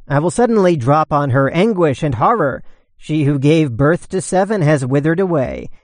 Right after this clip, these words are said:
She gasps her breath. Her sun set while still day. She has been put to shame and disgraced, and the remainder of them I will give to the sword before their enemies, declares Yahweh.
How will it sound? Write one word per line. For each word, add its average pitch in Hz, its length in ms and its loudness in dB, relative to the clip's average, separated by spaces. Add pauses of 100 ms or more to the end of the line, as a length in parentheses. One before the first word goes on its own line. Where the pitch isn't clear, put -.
(180)
She 131 260 0
gasps 143 540 0
her 190 160 4
breath. 170 500 0 (180)
Her 123 200 0
sun 139 320 2
set 139 380 0
while 143 180 4
still 214 320 0
day. 180 440 0 (120)
She 202 160 0
has 165 180 4
been 170 200 0
put 196 180 0
to 226 80 -2
shame 254 400 2
and 143 220 0
disgraced, 170 720 -2 (240)
and 156 180 2
the 135 100 0
remainder 160 540 2
of 147 140 0
them 135 260 2
I 143 140 2
will 220 120 2
give 190 280 0
to 240 100 -6
the 233 80 0
sword 143 480 -4
before 147 300 0
their 175 160 4
enemies, 147 600 0
declares 165 440 -2
Yahweh. 147 580 -2